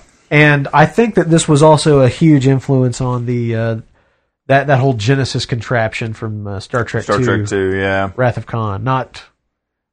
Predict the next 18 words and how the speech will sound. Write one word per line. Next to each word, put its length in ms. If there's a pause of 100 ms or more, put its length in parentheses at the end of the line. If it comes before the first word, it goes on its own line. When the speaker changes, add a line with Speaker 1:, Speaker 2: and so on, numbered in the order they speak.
Speaker 1:
not 180
the, 380
the, 300
the 140
classic 760
Star 240
Trek 220
Two. 260 (1400)
What's 240
the, 280
what's 220
the 60
Into 280
Darkness? 320
Speaker 2:
Into 100
Darkness, 300
Speaker 1:
Yeah. 60
Speaker 2:
yeah. 180